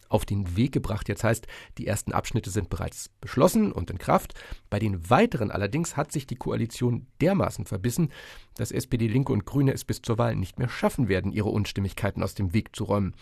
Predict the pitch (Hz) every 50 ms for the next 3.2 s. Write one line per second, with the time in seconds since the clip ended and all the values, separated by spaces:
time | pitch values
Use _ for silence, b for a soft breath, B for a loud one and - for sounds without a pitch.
0 | B B B B B B B - - - - - - - 117 165 170 - 151 -
1 | - - 123 113 117 110 107 - - 95 95 101 98 107 104 - - _ _ -
2 | 95 90 101 110 110 110 - - - - 101 - - - 107 107 113 127 120 98
3 | - - -